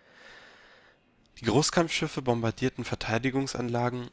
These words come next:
und Industriegebiete und löschten ganze Städte mit einstelligen Millionenbevölkerung aus, wie Adelaide, Hamburg,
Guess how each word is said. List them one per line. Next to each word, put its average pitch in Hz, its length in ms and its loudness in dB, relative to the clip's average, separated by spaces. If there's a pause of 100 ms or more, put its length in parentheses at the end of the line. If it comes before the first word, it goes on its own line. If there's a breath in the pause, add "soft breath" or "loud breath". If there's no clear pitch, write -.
und 95 160 -4
Industriegebiete 107 1000 -4
und 104 160 -8
löschten 117 320 0
ganze 117 280 -2
Städte 131 400 0
mit 101 220 -8 (180)
einstelligen 120 1000 -2
Millionenbevölkerung 113 960 -4
aus, 123 400 -2 (1600 loud breath)
wie 98 300 0 (220)
Adelaide, 107 840 0 (160)
Hamburg, 127 680 2